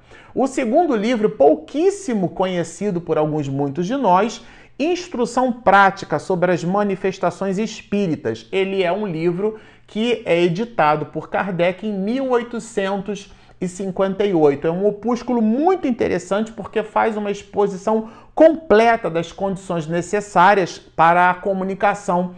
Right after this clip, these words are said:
com os espíritos. É uma espécie de tratado, é um livro que vale super a pena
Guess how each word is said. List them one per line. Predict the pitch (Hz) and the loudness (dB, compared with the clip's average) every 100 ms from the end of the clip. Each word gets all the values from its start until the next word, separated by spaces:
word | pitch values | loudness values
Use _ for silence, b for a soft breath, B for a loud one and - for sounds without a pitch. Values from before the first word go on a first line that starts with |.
| B B B | B B B
com | 196 190 | -2 0
os | 185 | 0
espíritos. | 185 196 - - 170 151 139 127 | -4 -8 -10 -4 -2 -2 -4 -6
É | 147 | -4
uma | 165 | -4
espécie | 165 - 165 170 156 | -6 -2 -2 -2 -4
de | 151 | -6
tratado, | 170 180 165 151 151 185 147 | 0 0 2 4 6 6 4
é | 147 | 0
um | 156 | 0
livro | 147 180 175 | -4 -4 -4
que | 170 | -8
vale | 151 170 175 | -4 -2 -2
super | - 240 233 226 | -4 -6 -2 0
a | 220 | 0
pena | - 170 180 151 123 | -2 -2 0 -2 -4